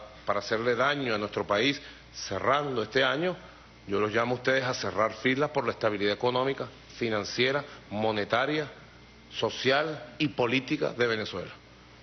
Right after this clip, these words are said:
Los llamo a cada uno de ustedes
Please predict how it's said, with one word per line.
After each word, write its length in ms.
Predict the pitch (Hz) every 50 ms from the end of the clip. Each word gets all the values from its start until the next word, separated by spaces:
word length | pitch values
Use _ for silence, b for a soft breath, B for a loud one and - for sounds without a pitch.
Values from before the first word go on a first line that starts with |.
| - -
Los 220 | - 117 113 101 98
llamo 320 | 139 139 139 113 101 95 - - - - - - - - - - - - - - - - - - - - -
a 200 | 123 127 - -
cada 320 | 165 165 170 180 185 170
uno 280 | 170 185 196 202 202 185
de 40 |
ustedes 360 | 156 - - 139 120 101 92